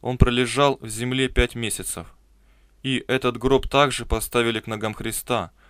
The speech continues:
чтобы он воскресил этого мертвеца. Нужно напомнить, что мертвец этот был индеец. Христос, видя мольбу и слёзы семьи у этого умершего, сжалился и воскресил его.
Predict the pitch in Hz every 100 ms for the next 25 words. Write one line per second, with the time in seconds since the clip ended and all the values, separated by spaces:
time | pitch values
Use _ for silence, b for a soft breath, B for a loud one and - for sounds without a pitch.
0 | b - 123 120 117 117 117 - 123 -
1 | 131 - 117 104 101 104 107 117 - 87
2 | 82 - _ _ _ _ _ - _ b
3 | b b b b - 123 127 123 120 120
4 | 143 123 95 - - 120 120 - 135 143
5 | - 117 117 113 123 120 - 123 120 120
6 | 87 - - - - _ - _ _ B
7 | B B B 123 123 - 156 156 - -
8 | 120 123 123 123 127 135 127 - 127 117
9 | 117 - 117 120 151 - b b - 131
10 | 123 117 131 143 110 - 95 85 - b
11 | b b 110 117 143 151 113 - 90 92
12 | 131 127 120 - 107 - - 131 92 82
13 | 80